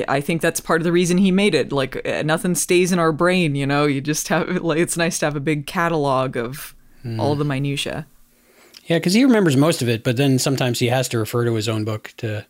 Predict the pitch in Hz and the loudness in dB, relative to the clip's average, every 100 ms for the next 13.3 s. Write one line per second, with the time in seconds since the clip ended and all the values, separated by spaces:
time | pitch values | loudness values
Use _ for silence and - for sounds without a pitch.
0 | _ _ 110 110 110 107 - 113 113 - | _ _ -8 -6 -6 -8 -10 -12 -12 -14
1 | _ _ - 123 - 117 110 190 180 104 | _ _ -12 -10 -8 -6 -2 0 0 -2
2 | 104 113 - - - - - 120 120 113 | -6 -10 -12 -16 -20 -20 -8 -6 -2 -2
3 | 110 110 120 160 - - 123 - 117 110 | -4 -6 -6 -8 -8 -10 -12 -10 -10 -8
4 | 117 - 123 120 123 160 262 233 147 123 | -8 -8 -6 -4 0 2 4 4 4 4
5 | 226 135 117 - - - - - - 320 | 2 2 0 -6 -12 -20 -20 -20 -6 -2
6 | 403 392 427 466 381 277 - 151 156 160 | 0 -2 -2 -2 0 0 0 0 0 -2
7 | 156 156 - - - - - 220 - 226 | -2 -2 -4 -8 -14 -10 -2 0 0 0
8 | 240 208 160 156 147 143 143 117 131 - | 0 0 0 -2 0 -2 0 -2 -2 -4
9 | 117 120 156 185 208 190 - - 147 143 | -4 -2 -2 0 0 -2 -2 -2 -2 -2
10 | - 147 - 147 139 147 143 135 - 143 | -2 -2 -2 0 0 -2 -4 -6 -2 -2
11 | 135 135 117 - - 143 123 107 - 139 | 0 -2 -2 -4 -6 -4 -4 -4 -4 -4
12 | 135 131 135 - - - 143 - 170 135 | -4 -6 -6 -6 -8 -6 -6 -8 -6 -2
13 | 101 - - | -2 -2 -8